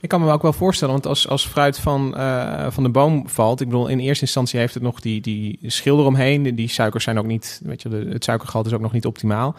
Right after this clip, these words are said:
En op een gegeven moment, ja, is, is die schil doorbroken en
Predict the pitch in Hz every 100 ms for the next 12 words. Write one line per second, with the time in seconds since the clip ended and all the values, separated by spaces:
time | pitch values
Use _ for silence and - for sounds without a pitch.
0 | - - - - 127 - 139 160 131 120
1 | 117 - - - 131 110 107 - 131 -
2 | 127 - 113 - - 117 120 104 113 156
3 | - 156 123 127